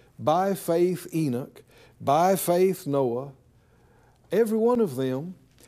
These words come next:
describes not just what the person, the convictions they had, but their actions.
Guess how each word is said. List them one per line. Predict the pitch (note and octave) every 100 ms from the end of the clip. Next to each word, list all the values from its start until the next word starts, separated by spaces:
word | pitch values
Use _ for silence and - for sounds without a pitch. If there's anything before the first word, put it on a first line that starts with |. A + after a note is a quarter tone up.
| _
describes | C3+ D3 - - G#3 A#3 F3+ D#3 D#3+ D#3+ - - _ _
not | C#3+ G3+ C4+ G#3+
just | A#3 - -
what | G#3 -
the | D3
person, | - G#3 G3 - D3 C#3 A2+ - _ - -
the | C3+ C3+
convictions | - C#3 A#2+ B3 - - D3+ C3+ A2+ -
they | C3+ B2
had, | A#2 A#2+ B2+ C3+ C3+ - - -
but | A#2 D#3+ E3 - -
their | C#3+ C3+ C3 - _
actions. | D#3 D#3 - - F#2 D2+ - -